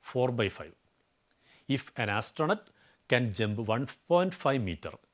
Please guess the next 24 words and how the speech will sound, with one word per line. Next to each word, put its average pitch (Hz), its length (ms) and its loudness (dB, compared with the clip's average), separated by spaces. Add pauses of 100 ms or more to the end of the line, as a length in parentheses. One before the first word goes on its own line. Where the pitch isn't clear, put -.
(500)
on 127 140 4
the 104 120 4
Earth - 200 -6 (840)
with 185 160 4
the 214 60 0 (100)
same 196 200 6 (100)
effort, 87 300 -4 (400)
the 113 60 0 (100)
maximum 180 400 0 (100)
height 101 240 -2 (680)
he 117 100 0 (100)
can 123 140 0 (140)
jump 120 260 -2
on 95 160 -6
the 208 80 -4 (440)
other 143 200 -4 (100)
planet 92 320 -4 (120)
is. - 60 -16 (1000)
ചോദ്യം, 135 280 2 (1300)
എർത്തും 190 360 2 (460)
മറ്റൊരു 135 320 0
പ്ലാനറ്റും, 82 380 -6 (1080)
അവയുടെ 185 300 4
റേഡിയസുകൾ 202 540 6